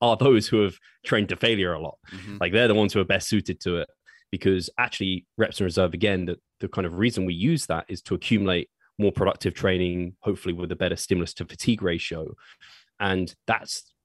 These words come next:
Speaker 1: the, the people who that matters most for are the more advanced people. And often actually it's the more advanced people are most against it, um,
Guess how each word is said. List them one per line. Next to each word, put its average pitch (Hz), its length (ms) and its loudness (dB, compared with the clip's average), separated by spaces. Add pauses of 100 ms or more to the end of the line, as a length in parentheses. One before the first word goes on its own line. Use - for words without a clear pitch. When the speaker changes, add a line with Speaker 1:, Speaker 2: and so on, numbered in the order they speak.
(120)
Speaker 1:
the, 117 80 -8
the 101 100 -6
people 120 320 2
who 104 80 4
that - 140 -2
matters 101 320 -4
most 113 260 0
for 160 320 0
are 101 80 -2
the 95 80 0
more 98 200 2
advanced 90 440 0
people. 80 400 -10 (640)
And 87 340 -2 (180)
often 107 400 2
actually 90 300 0
it's - 120 -4
the 98 160 -2
more 98 160 4
advanced 95 440 2
people 87 220 -4
are 87 40 -2
most 101 340 0
against 98 420 -4
it, - 120 -8 (440)
um, 82 480 -4